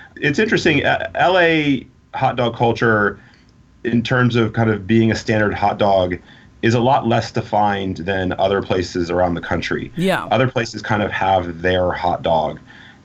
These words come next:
Speaker 1: And L A, you have the street dog. It's kind of the bacon-wrapped hot dog.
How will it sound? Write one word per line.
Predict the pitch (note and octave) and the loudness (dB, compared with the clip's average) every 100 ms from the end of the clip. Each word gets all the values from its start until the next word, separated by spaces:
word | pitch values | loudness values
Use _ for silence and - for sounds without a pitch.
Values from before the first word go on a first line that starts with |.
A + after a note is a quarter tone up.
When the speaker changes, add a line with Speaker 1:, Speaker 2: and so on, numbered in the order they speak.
| - | -2
Speaker 1:
And | G2+ F#2+ F#2+ F2+ - - - | 2 2 2 0 -4 -8 0
L | A#2 B2 | 2 4
A, | B2 A#2 | 4 4
you | A2+ G2+ G#2 | 2 0 0
have | A2+ | 0
the | A2+ | 0
street | - A#2 G#2+ | -2 -2 0
dog. | G#2+ G#2 | 0 0
It's | G2 F2+ F2+ | -2 -6 -8
kind | - G2+ | -6 -4
of | |
the | F#2 | -4
bacon-wrapped | - G2 G2+ F#2 F#2+ F2+ | -4 -2 0 2 2 0
hot | G2 E2 | -2 0
dog. | F#2+ F#2+ F#2+ F#2 | 2 4 2 -2